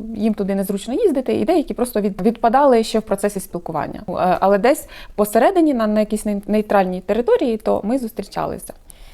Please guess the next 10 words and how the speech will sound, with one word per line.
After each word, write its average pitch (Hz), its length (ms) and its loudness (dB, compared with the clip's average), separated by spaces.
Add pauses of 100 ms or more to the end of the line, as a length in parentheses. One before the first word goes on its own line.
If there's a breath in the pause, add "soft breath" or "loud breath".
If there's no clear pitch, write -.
(320 loud breath)
Е, 202 140 6
і 466 260 6
так 285 240 2
ми 240 120 2
домовилися 214 520 2
з - 100 -10
цим 202 320 -4
одним 185 440 -4 (440)
хлопчиком 294 800 -2
зустрітися. - 640 -10